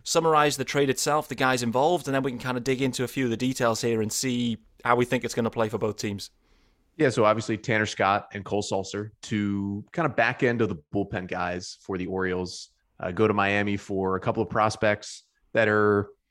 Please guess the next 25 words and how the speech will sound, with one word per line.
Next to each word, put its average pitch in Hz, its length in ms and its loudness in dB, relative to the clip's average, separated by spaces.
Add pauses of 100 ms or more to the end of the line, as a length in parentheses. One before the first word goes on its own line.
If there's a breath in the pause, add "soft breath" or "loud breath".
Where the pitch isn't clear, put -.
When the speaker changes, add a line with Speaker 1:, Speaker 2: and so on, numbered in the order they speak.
(140)
Speaker 2:
kind 143 100 0
of 113 60 0
fringe 147 520 0
top - 340 -2
thirty 127 240 0
guys, 123 360 0
I 120 60 2
think, 120 260 -6
in 113 80 -4
the 110 60 -2
Marlins 107 380 0
system 110 440 -8
right 107 140 -6
now. 101 180 -2
So 104 140 -6
they 101 80 -2
didn't 107 140 -2
Speaker 1:
Mm-hmm. 104 60 -2
Speaker 2:
give 98 120 -2
up, 98 200 -4
you 87 60 -12
know, 92 140 -8
any 92 220 -4
of 90 100 -2
the, 90 240 -6